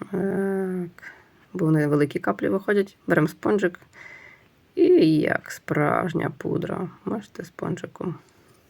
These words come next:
поролончиком. І виходить ще супер більш посипано. Тому не бійтеся, коли якийсь там пролиється,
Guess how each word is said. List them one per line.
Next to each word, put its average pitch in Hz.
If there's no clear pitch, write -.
поролончиком. 170
І 170
виходить 156
ще -
супер 185
більш 165
посипано. -
Тому 165
не 160
бійтеся, 160
коли 147
якийсь 143
там 151
пролиється, 190